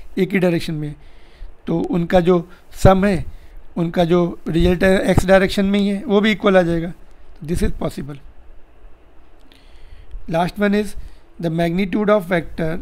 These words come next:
product of, magnitude of vector product of two vectors A and B may be। तो वेक्टर प्रोडक्ट को ऐसे लिखते हैं, A क्रॉस B, उसका मैग्नीट्यूड,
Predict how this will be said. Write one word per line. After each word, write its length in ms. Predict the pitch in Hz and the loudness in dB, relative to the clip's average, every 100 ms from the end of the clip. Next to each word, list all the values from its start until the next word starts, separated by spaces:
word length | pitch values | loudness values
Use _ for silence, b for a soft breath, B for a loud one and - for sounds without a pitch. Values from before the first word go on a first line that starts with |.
| - | -4
product 400 | - 156 175 - | -4 0 -2 0
of, 240 | 185 175 - - - | 0 0 -2 -6 -4
magnitude 420 | 170 165 175 190 | -4 -4 -2 0
of 80 | 185 | 2
vector 280 | 165 156 185 | 0 -2 -2
product 340 | 170 180 180 185 | 0 -2 0 -2
of 120 | 180 | 0
two 120 | 190 180 | 0 2
vectors 480 | 160 - 180 175 - - | 0 -2 -6 -6 -10 -4
A 160 | 180 175 | 0 0
and 160 | 175 160 | 0 -2
B 100 | 156 170 - b b - | -4 -6 -10 b b -10
may 200 | 160 165 147 | -2 -2 0
be। 80 | 143 - - b b b - | -4 -6 -16 b b b -8
तो 60 | |
वेक्टर 280 | 160 160 - | -4 -4 -4
प्रोडक्ट 380 | 185 180 180 180 | -2 0 0 0
को 100 | 190 | -2
ऐसे 140 | 180 | 4
लिखते 300 | 196 185 - | 4 4 -2
हैं, 140 | 175 175 | 0 0
A 80 | 175 | -2
क्रॉस 260 | 175 175 175 | -2 -2 -2
B, 200 | 170 190 - - - - - - - - - b b - - | -6 -6 -12 -20 -18 -18 -18 -12 -10 -8 -10 b b -16 -10
उसका 260 | 208 - 185 | -10 -2 0
मैग्नीट्यूड, 580 | 175 175 180 180 180 | 2 0 -2 -2 -2